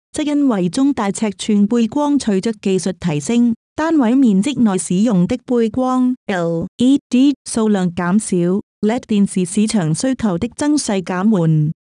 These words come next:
導致中大尺寸背光L E D市場需求下降。至於小尺寸背光部分，大陸手機品牌市佔率不斷提升，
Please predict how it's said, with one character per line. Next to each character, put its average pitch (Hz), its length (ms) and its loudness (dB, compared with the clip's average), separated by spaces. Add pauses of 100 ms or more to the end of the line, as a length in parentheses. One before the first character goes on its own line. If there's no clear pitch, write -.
導 220 160 0
致 202 240 0
中 269 240 2
大 208 160 0
尺 202 220 -4
寸 202 340 2
背 233 180 0
光 254 460 0 (140)
L 170 480 -2
E 262 240 2 (100)
D 269 240 4 (160)
市 185 180 0
場 175 280 0
需 262 200 0
求 190 220 0
下 165 220 0
降。 170 440 0 (240)
至 247 120 -4
於 277 240 4
小 226 260 0
尺 226 220 -4
寸 202 340 0
背 233 220 2
光 294 280 0
部 180 200 -2
分， 175 360 0 (200)
大 214 180 0
陸 214 140 0
手 196 260 -4
機 247 240 0
品 190 240 0
牌 196 240 0
市 208 180 -2 (100)
佔 226 260 2
率 208 100 0 (120)
不 294 180 -6
斷 185 220 0
提 170 260 -2
升， 233 340 0